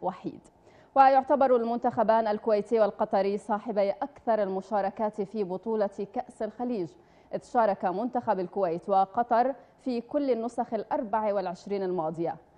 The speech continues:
حيث خاض منتخب الكويت مائة وثلاث عشرة مباراة، في حين لعب المنتخب القطري مائة واثنتي عشرة مباراة في بطولة كأس الخليج.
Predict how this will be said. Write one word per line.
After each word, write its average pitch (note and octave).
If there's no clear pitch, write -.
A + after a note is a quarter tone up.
حيث A3
خاض G#3+
منتخب F3+
الكويت G#3
مائة G#3
وثلاث G#3
عشرة A3
مباراة، F3
في B3
حين C#4
لعب B3+
المنتخب A#3+
القطري A#3
مائة A3+
واثنتي B3+
عشرة A3+
مباراة G3+
في A3+
بطولة G3
كأس -
الخليج. F#3